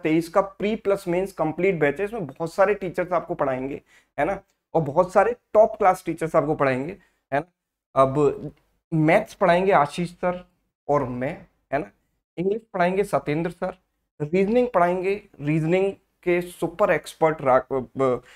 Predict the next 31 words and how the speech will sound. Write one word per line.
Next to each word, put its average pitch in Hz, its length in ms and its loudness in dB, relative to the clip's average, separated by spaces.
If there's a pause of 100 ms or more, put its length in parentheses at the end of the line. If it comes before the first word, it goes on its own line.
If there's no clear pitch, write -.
(120)
राधे 165 320 4
सर 190 240 -4 (380)
and 175 360 2 (720)
बहुत 226 160 2
ही 240 100 4
एक्सपीरियंस 170 560 2
टीचर 139 280 0
अनुकूल 131 380 -2
सर। - 200 -16 (760)
और 165 260 6 (180)
राशिद 170 360 2
सर 208 200 2
की 196 160 -6
जनरल 151 320 2
अवेयरनेस 139 520 0 (260)
कोई 135 120 -2
जवाब 127 360 2
ही 170 80 4
नहीं 160 160 2
है 160 60 2
उसका, 156 240 -4
कोई 160 140 -2
तोड़ 147 280 0
ही 170 80 6
नहीं 156 200 0
है, 180 60 -6
एकदम 165 320 -2
सीरियस, 190 540 -2
सिंसियर 190 440 -4
टीचर 151 320 -8
है, 185 80 -16